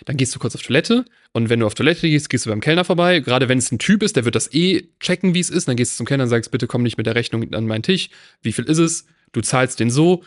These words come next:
und danach setzt dich wieder hin. Und, und dann geht die halt einfach. Und, und wenn dann halt sie fragt, „Hast du gezahlt?“,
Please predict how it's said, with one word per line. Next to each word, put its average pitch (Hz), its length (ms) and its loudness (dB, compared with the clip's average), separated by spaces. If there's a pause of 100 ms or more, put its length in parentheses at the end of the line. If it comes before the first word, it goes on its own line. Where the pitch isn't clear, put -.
(180)
und - 80 -8
danach 117 200 0
setzt 123 220 -2
dich - 120 -6
wieder 113 140 2
hin. 180 260 0 (280)
Und, 135 200 2 (240)
und 123 160 0
dann 131 160 4
geht 147 180 4
die 123 140 2
halt 113 100 0
einfach. 110 260 0
Und, 120 140 0
und 113 220 -4
wenn 120 180 0
dann 113 380 -2
halt 117 240 -2
sie 123 100 -4
fragt, 127 560 -2
„Hast 123 180 -4
du 120 60 -6
gezahlt?“, 160 480 0